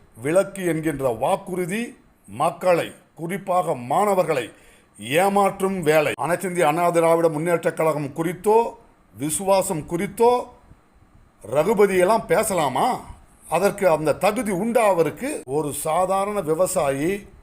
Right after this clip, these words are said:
உயர்ந்த நிலைக்கு தன் உழைப்பால் வந்தால் எத்தகு இன்னல்களை சந்திக்க வேண்டும் என்பதற்கு நானே நடமாடும் உதாரணமாக இருக்கிறேன் என்று எடப்பாடியார் அவர்கள் சிரித்துக்கொண்டே கூறினார். ஆனால்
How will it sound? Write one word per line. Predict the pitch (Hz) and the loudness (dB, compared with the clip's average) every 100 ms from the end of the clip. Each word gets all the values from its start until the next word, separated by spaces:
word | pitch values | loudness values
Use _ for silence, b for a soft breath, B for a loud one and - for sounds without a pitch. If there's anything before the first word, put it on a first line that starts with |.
| - | -12
உயர்ந்த | 120 175 202 190 185 | -6 -2 0 0 -2
நிலைக்கு | 160 160 170 190 214 - | 0 0 0 -4 -10 -6
தன் | 170 147 | -6 -4
உழைப்பால் | 123 165 175 180 175 160 | 0 0 0 0 0 2
வந்தால் | 131 151 175 214 240 - B B B B | -2 0 2 2 2 -6 B B B B
எத்தகு | 107 139 190 - 220 196 208 202 | -4 0 0 0 0 0 -4 -6
இன்னல்களை | 135 170 202 202 196 190 | -6 -2 0 0 2 0
சந்திக்க | - 175 196 196 190 | -2 -4 -4 -4 -2
வேண்டும் | 156 202 208 185 | 0 0 0 -2
என்பதற்கு | 185 185 180 180 254 247 - B B B | -2 -2 -2 -2 -2 -4 -6 B B B
நானே | 104 113 165 185 208 226 | -6 0 0 0 -2 -4
நடமாடும் | 214 147 165 180 180 185 196 190 - | -4 -2 -2 2 2 2 0 -8 -12
உதாரணமாக | 135 175 175 175 170 165 170 | -2 2 2 0 0 0 0
இருக்கிறேன் | 151 170 175 180 175 | 0 -4 -4 -4 -2
என்று | 175 208 233 120 - B B B | -4 -2 0 0 -4 B B B
எடப்பாடியார் | 120 165 - 170 156 156 135 | -2 0 0 -2 0 0 2
அவர்கள் | 123 123 156 | 0 -2 -6
சிரித்துக்கொண்டே | - 151 147 160 - 147 151 151 | -10 -12 -12 -12 -10 -8 -6 -6
கூறினார். | 151 143 139 135 143 143 - _ _ _ _ _ | -6 -6 -6 -2 -2 -2 -6 _ _ _ _ _
ஆனால் | 110 113 120 165 196 | -10 -8 -6 -4 -6